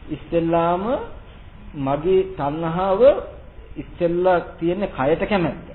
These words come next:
අපි අර එකපාරට මොකක් හරිනොත් ගැස්සෙන්නේ නිකන්. ඔන්න ඔය මට්ටම තමයි ජීවිත ආසාව, තණ්හාව.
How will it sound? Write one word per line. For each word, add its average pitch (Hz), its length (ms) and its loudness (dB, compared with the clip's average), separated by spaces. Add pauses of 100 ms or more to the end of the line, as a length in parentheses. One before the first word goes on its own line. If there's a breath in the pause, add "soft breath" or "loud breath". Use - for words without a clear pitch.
(120)
අපි 135 220 -8
අර 160 160 4 (1400)
එකපාරට 175 480 2
මොකක් 165 300 0
හරිනොත් 180 380 -2 (120)
ගැස්සෙන්නේ 208 580 2
නිකන්. 208 220 0 (680)
ඔන්න 190 200 2
ඔය 196 180 6
මට්ටම 220 400 2
තමයි 226 260 4
ජීවිත 185 340 4
ආසාව, 139 360 6
තණ්හාව. 160 500 2